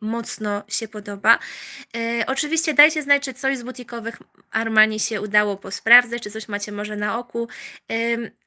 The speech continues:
ja trochę butikowych zapachów poznałam. Kiedyś był taki czas, że butikowe Armani, Armani Privé, gdzieś tak w ilości, naprawdę bardzo dużej ilości zapachów, były u nas w jednym jeszcze przed przeprowadzką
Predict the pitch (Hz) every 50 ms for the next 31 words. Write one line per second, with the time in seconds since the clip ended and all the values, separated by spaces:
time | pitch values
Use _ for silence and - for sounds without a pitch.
0 | _ - 254 311 359 359 381 359 - 294 254 262 254 262 - - 254 247 254 240
1 | 240 240 226 233 226 - 226 214 - 226 220 208 202 185 185 208 - 294 359 359
2 | 294 277 269 - 247 226 - 226 214 - 202 190 202 240 240 - - 233 226 226
3 | 214 233 - 226 - - 269 269 269 - - 240 233 233 220 220 214 214 214 208
4 | 220 226 233 233 226 - - 220 208 202 202 220 - - - - - - - _
5 | - - 262 - - 269 240 220 240 240 247 247 - - 247 247 247 262 254 220
6 | 226 208 220 220 220 233 220 220 208 214 208 - 208 214 214 214 254 269 285 269
7 | 220 226 233 240 233 - - - 233 233 233 233 240 233 - 202 214 226 226 214
8 | 220 233 220 220 214 - - 208 - - 208 - - 220 - 220 214 214 220 220
9 | - - 220 220